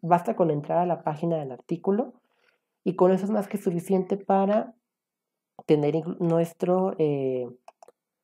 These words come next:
pues ahora sí que nuestros documentos. Bueno, voy a buscar otro tema importante, otro, otro artículo. Mm, voy a buscar el, este de aquí. Este de aquí voy a buscar. Entonces, bueno,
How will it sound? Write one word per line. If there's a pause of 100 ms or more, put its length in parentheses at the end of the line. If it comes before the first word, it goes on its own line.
(160)
pues
ahora
sí
que
nuestros (420)
documentos.
Bueno,
voy
a
buscar
otro
tema (120)
importante,
otro, (140)
otro
artículo. (600)
Mm,
voy
a
buscar
el,
este
de
aquí. (1300)
Este
de
aquí
voy
a
buscar. (1300)
Entonces,
bueno,